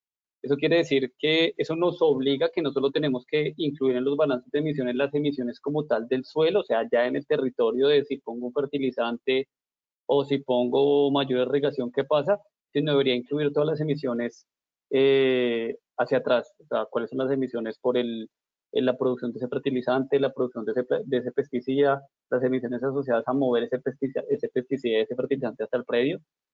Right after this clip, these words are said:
Esas son como emisiones indirectas, hay que incluirlas, pero ya digamos tu pregunta puntual a las directas en el campo, en, bueno,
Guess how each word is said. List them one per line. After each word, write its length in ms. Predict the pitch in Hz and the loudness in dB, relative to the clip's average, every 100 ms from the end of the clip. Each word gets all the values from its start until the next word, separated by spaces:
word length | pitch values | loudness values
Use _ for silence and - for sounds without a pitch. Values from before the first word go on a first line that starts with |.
| _ | _
Esas 140 | 120 123 | -10 0
son 160 | 143 | 0
como 180 | 139 143 | 0 2
emisiones 300 | 147 135 123 | 2 2 0
indirectas, 520 | 135 143 131 123 175 120 | 0 2 2 2 0 0
hay 120 | 120 | 0
que 80 | 143 | 0
incluirlas, 580 | 143 139 131 135 185 - _ _ _ _ _ | 2 2 2 2 -2 -4 _ _ _ _ _
pero 160 | - 151 | 0 4
ya 120 | 151 | 4
digamos 320 | 151 165 175 | 4 2 0
tu 140 | 185 190 | -2 2
pregunta 420 | 170 143 131 139 | 2 2 0 0
puntual 360 | 165 151 139 131 | 0 0 2 4
a 40 | |
las 160 | 151 151 - _ | 2 0 -14 _
directas 640 | 156 151 151 147 151 147 | -4 2 2 2 -2 -2
en 100 | 143 | -2
el 140 | 143 143 | -2 -2
campo, 460 | 147 135 139 135 - - | -2 -2 -2 -4 -4 -4
en, 680 | 127 120 120 117 113 113 - _ _ _ _ _ - | -2 -2 -4 -6 -8 -10 -14 _ _ _ _ _ -4
bueno, 180 | 131 | -4